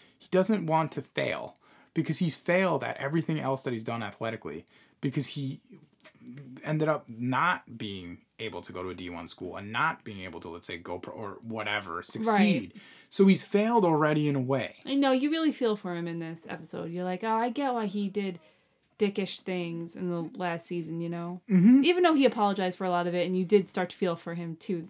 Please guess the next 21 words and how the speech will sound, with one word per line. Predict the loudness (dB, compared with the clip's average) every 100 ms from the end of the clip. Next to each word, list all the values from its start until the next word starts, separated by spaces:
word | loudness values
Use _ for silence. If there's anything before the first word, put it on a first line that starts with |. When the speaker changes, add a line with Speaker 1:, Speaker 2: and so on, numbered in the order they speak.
| -10
Speaker 2:
there, | 0 4 6 4
you | 4 4
really, | 4 4 2
you | -2 -2
see | 0 2
him | 2
here | 0 0
and | 0
you're | 0
like, | -2 -6
"Oh, | -8 -6
man." | -6 -6 -4 -4 -6 _ _ _ _ _
Speaker 1:
And | -2 0
you |
see | 2 0 2
Ace | 0 0
and | 0
Jack | 0 0
cut | -2 -6
the | 0
promo. | 0 2 -4